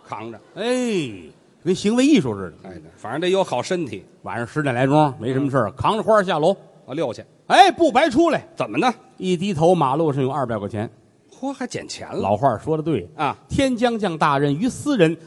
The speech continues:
Speaker 2: 必让其减两个五十的，十个十块的。”
Speaker 1: 这，嗨，还捡的还都是零钱。嗯。
Speaker 2: 你看这玩意儿，咱不能要啊。
Speaker 1: 怎么呢？
Speaker 2: 咱们得找失主。
Speaker 1: 这就对了。
Speaker 2: 失主不要，咱们再要。
Speaker 1: 哎，人凭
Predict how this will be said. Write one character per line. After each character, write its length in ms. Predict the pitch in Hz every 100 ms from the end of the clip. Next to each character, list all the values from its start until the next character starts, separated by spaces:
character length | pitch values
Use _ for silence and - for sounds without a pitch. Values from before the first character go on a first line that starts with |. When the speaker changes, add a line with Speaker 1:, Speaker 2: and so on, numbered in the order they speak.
| -
Speaker 2:
必 160 | 330 254
让 200 | 185 143
其 200 | - 175
减 200 | 143 156
两 160 | 131
个 80 | 131
五 200 | 175 107
十 160 | 101 151
的， 100 | 143
十 180 | 120 160
个 80 |
十 140 | 127 143
块 220 | 127 135
的。” 80 | -
Speaker 1:
这， 160 | 151 160
嗨， 460 | - 370 214 143 - - - - - - - -
还 100 | 95
捡 240 | - 151 147
的 60 |
还 100 | 220
都 160 | 269 320
是 60 |
零 260 | 220 208 320
钱。 340 | 190 147 151 165
嗯。 160 | 117 117 - _ _ _ -
Speaker 2:
你 140 | 123
看 160 | 180 226
这 80 |
玩 100 | 254
意 40 | 196
儿， 80 | -
咱 140 | 147
不 100 | 190 160
能 100 | 170
要 160 | 196
啊。 260 | 98 80 - - _
Speaker 1:
怎 140 | 95
么 60 | 113
呢？ 80 | 185 -
Speaker 2:
咱 140 | - 143
们 80 |
得 80 | 180
找 180 | 143 98
失 300 | - - 220
主。 180 | 110 80 - -
Speaker 1:
这 140 | - 127
就 120 | 117
对 200 | 127 87
了。 60 | 80
Speaker 2:
失 260 | - 240
主 140 | 165 110
不 160 | 98
要， 220 | 214 165 104
咱 100 | 92
们 100 | 107
再 120 | 92
要。 200 | 92 -
Speaker 1:
哎， 140 | 131 120 131 123 110
人 160 | 143
凭 280 | 233 156 233